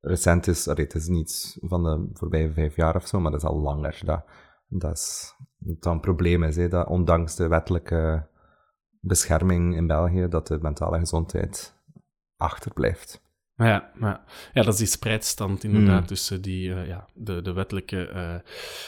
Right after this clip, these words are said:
Speaker 2: bescherming die we hebben, waardoor dat we ook altijd goed staan op die, eh, regenbooglijsten die Europa
Speaker 1: Ja.
Speaker 2: dan bijvoorbeeld opstelt,
Speaker 1: Ja.
Speaker 2: maar waar dat dan met mentaal welzijn, voor zover ik weet alleszins, eh, niet echt rekening mee wordt gehouden.
Speaker 1: Hmm.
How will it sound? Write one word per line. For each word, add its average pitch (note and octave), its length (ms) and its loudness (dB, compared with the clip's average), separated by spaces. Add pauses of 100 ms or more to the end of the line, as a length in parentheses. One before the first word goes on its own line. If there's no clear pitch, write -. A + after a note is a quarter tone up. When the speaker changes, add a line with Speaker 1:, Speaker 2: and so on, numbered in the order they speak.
(460)
Speaker 2:
bescherming C#3+ 500 8
die C3+ 120 8
we B2+ 60 6
hebben, B2+ 180 6
waardoor A2+ 260 6
dat G2+ 160 4
we G#2 60 0
ook - 160 -2
altijd G#2 280 -4
goed - 200 -4
staan G2 360 -4
op F#2+ 220 -6
die, F#2 220 -4
eh, F2+ 420 -2
regenbooglijsten G2 880 2
die F#2 100 -4
Europa F2 260 4
Speaker 1:
Ja. - 60 2
Speaker 2:
dan G2 120 -2
bijvoorbeeld F#2 360 -4
opstelt, - 640 -6
Speaker 1:
Ja. G2 120 -2
Speaker 2:
maar F2+ 420 -4
waar F#2 200 -4
dat F2+ 140 -6
dan F2+ 280 -6
met F2 320 -8 (100)
mentaal F2 360 -6
welzijn, F2+ 480 -4
voor F2 160 -6
zover E2 280 -6
ik D#2+ 140 -12
weet F#2 180 -12
alleszins, F#2+ 560 -10
eh, F2+ 120 -12 (180)
niet F#2 200 -6
echt F2 180 -10
rekening E2 280 -8
mee D#2+ 100 -6
wordt E2+ 180 -10
gehouden. F#2 400 -6
Speaker 1:
Hmm. F#2 160 4